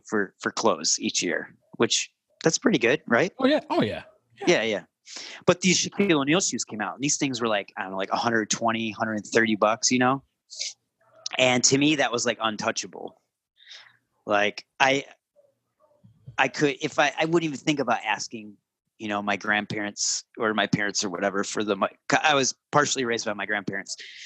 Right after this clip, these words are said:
Speaker 1: So ask them for the money, like, that is just insane. Like, you know, the answer is nope. Go mow some lawns, you know?
Speaker 2: Right, right.
Speaker 1: Um, but I wanted these shoes so bad. And I remember mowing lawns, doing chores,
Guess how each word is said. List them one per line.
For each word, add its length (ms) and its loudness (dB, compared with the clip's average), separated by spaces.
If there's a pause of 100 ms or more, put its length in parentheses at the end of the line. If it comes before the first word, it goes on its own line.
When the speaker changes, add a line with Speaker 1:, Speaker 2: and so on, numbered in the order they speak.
(120)
Speaker 1:
So 320 2 (140)
ask 240 0
them 160 -2
for 100 -8
the 120 -4
money, 280 -6
like, 240 -4
that 220 0
is 160 -2
just 320 -4
insane. 560 2
Like, 160 -6 (120)
you 140 2
know, 140 4
the 120 0
answer 200 -4
is 160 -8 (100)
nope. 340 4 (800)
Go 140 6
mow 180 4
some 220 0
lawns, 640 2
you 80 -2
know? 80 2
Speaker 2:
Right, 320 0
right. 300 2 (680)
Speaker 1:
Um, 560 0 (1040)
but 280 4
I 120 6
wanted 260 2
these 160 -2
shoes 340 4
so 440 -2 (200)
bad. 380 2
And 100 2
I 40 4
remember 440 2 (120)
mowing 320 0
lawns, 460 0
doing 380 -2
chores, 840 2